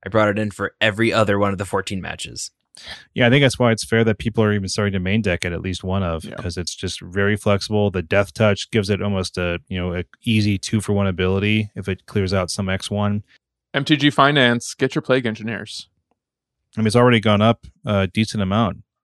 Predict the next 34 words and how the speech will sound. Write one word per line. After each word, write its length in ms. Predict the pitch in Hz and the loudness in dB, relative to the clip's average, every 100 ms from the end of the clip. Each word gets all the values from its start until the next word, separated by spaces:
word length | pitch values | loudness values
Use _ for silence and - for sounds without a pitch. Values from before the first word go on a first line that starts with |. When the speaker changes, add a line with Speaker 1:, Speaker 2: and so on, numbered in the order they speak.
| _ | _
Speaker 2:
for 140 | 101 | -10
sure. 260 | - 113 107 | -2 0 2
Speaker 1:
The 60 | 117 | 2
ship 220 | - 170 | 4 6
has 160 | 151 | 4
sailed, 280 | - 151 127 | 8 8 8
Speaker 2:
Um, 40 | 101 | 6
Speaker 1:
but 100 | 101 | 4
it's 80 | |
gonna 200 | - 135 | 4 6
go 120 | 131 123 | 8 6
further 440 | - 127 127 123 | 6 4 8 8
outland, 560 | 120 107 107 98 90 - | 8 4 2 0 -2 -2
so 180 | - | 0
you're 180 | 104 104 | 2 4
gonna 260 | 107 113 107 | 6 6 6
really 420 | 107 123 120 117 | 6 8 8 8
need 160 | 117 110 | 4 4
to 80 | |
buy 180 | 104 107 | 6 6
them 300 | 104 98 95 | 4 0 -2
now. 340 | 95 90 87 80 - - - _ _ - | 0 0 0 -4 -12 -18 -18 _ _ -2
Speaker 2:
And 260 | 113 113 - | 0 0 -2
one 300 | - 123 135 | -6 4 6
of 60 | 139 | 8
the 60 | |
other 440 | 120 113 101 120 113 | 8 6 6 4 4
main 260 | 104 110 | 4 2
deck 160 | 110 107 | 4 2
creatures 380 | - 107 101 95 | 0 -2 0 0
I 40 | |
wanna 200 | 101 98 | 0 0
talk 260 | - 104 101 | 0 -2 0
about 280 | 98 98 | 0 0